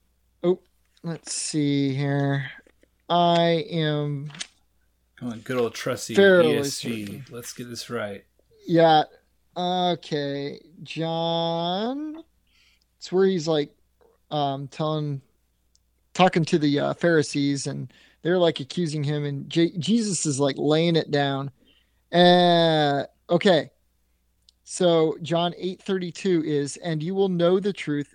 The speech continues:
Speaker 1: and the truth will set you free." So it is correct grammar. However, at least in the E S V, it does not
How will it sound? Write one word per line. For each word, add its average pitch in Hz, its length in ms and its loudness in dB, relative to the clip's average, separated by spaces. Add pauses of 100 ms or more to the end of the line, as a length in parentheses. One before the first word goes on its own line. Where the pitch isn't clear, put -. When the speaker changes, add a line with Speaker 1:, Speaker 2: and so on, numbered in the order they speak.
Speaker 1:
and 151 140 -8
the 143 60 -10
truth - 340 -6
will 156 120 -6
set - 280 -4
you 151 80 -8
free." - 340 -8 (420)
So 202 400 2 (2250)
it 220 140 4
is 226 220 2
correct 220 400 2
grammar. 160 580 2
However, 190 960 0 (260)
at 180 180 -4
least 240 360 -8
in 220 80 -10
the 220 200 -10
E 208 60 -2
S 190 180 -2
V, 147 440 -6 (1080)
it 170 180 -2
does 151 240 -4
not 170 580 -2